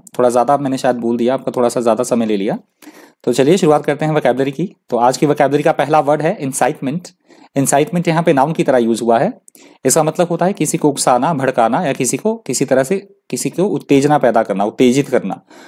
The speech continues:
तो उसे बोला जाता है इंग्लिश में इंसाइटमेंट। If someone is accused of incitement to violent or illegal behavior, they are accused of encouraging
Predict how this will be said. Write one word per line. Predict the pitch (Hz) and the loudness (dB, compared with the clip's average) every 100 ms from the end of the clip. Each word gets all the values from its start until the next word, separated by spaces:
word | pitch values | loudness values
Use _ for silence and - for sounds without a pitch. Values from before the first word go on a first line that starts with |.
| - | -4
तो | 127 | 0
उसे | 123 156 | 2 4
बोला | 127 117 | 4 2
जाता | 107 | 0
है | 113 | -2
इंग्लिश | 110 107 | -4 -4
में | 156 | -4
इंसाइटमेंट। | 208 131 131 127 110 87 - - _ _ - | -4 0 0 0 -4 -8 -12 -20 _ _ -4
If | 151 | -2
someone | - 175 180 180 | 0 0 0 0
is | 175 - | -2 -8
accused | 147 - 160 165 196 - - _ - | -4 2 2 2 -2 -8 -14 _ 0
of | 131 139 | 0 0
incitement | - 131 - 156 143 170 - - _ _ 127 | -6 -4 -2 -2 -2 -4 -6 -14 _ _ -4
to | 110 | 2
violent | 127 147 170 180 | 2 4 2 -2
or | - 127 120 | 0 2 4
illegal | 123 139 165 | 4 4 2
behavior, | 131 120 147 127 117 160 - - _ - | 0 0 0 4 2 0 -8 -20 _ 0
they | 127 131 | 4 4
are | |
accused | 131 - 151 190 185 | 0 -2 0 0 2
of | 135 127 | 0 0
encouraging | 131 123 139 151 156 | -2 0 0 0 0